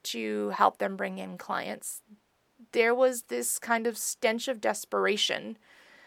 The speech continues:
when they were giving the seminars that turned people off. They did not have the success that we had. They did not bring in any clients. I don't think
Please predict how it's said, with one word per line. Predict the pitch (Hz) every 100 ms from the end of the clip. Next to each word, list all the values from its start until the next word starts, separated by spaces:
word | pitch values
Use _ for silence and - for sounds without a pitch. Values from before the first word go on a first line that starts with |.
| - - _ _
when | - 208 208 208
they | 196
were | 190 190
giving | 190 269 302 254
the |
seminars | 233 202 190 185 143 196 240 - - _ -
that | 214 -
turned | - 240 220 208
people | 214 208 - -
off. | - - - - _ _ _ - _ _ -
They | 214 202
did | 208 196
not | 190 190
have | 208 196 202
the | 208
success | - - - -
that | - -
we | 202
had. | - 285 294 285 285 262
They | 240 196
did | 190 196
not | 180 - -
bring | 202 - - -
in | - 165 - - -
any | 240 277 247
clients. | - 214 202 196 - -
I |
don't | 208 202
think | - -